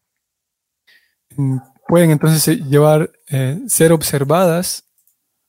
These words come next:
eh, con la mayor inteligencia posible, tratando de, de, al mismo tiempo, mm, observar en nosotros mismos en qué medida, si es que hay,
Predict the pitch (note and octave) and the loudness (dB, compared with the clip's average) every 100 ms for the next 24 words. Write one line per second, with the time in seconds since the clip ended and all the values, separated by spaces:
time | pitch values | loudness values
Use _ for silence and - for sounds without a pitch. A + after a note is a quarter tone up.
0 | _ _ _ _ _ _ _ C#4 - C3+ | _ _ _ _ _ _ _ -16 -6 -4
1 | B2+ C3 C3+ C3+ C3 C3 C#3+ D3+ C#3+ C3+ | -4 -2 -2 0 0 0 2 2 0 -2
2 | C3+ D3 D3 C#3+ - G3 G3 F#3+ - _ | -2 -2 -4 -4 -2 -2 -2 -4 -10 _
3 | _ _ _ _ _ _ _ - C#3+ C3+ | _ _ _ _ _ _ _ -8 -6 0
4 | C#3+ D3 C#3 C#3 C3+ C3 C#3+ - _ _ | 0 2 2 2 0 -2 -6 -12 _ _
5 | _ _ - D3+ B2+ B2+ B2+ B2+ B2+ B2+ | _ _ -10 -6 -4 -4 -4 -6 -8 -12
6 | _ _ _ _ _ _ _ _ C#3+ C#3 | _ _ _ _ _ _ _ _ -4 -2
7 | C#3 C3+ D3 C#3+ D3+ C#3+ - - _ - | -2 -2 -2 -4 -4 -8 -10 -20 _ -20
8 | - _ - C#3 B2+ B2 B2+ D3+ D3 C3 | -20 _ -8 -4 -4 -4 -8 -4 -4 -2
9 | D3 C3+ C#3+ D3 C#3 C#3+ C3+ C#3 C3+ D3+ | 0 0 2 2 0 -2 -2 -2 0 0
10 | D3+ C#3+ C3 D3+ D3 C#3 D3 C3+ - C#3+ | 0 -2 -4 -2 0 2 2 0 -2 -4
11 | - C3 D3 F#3 | -2 -2 0 -2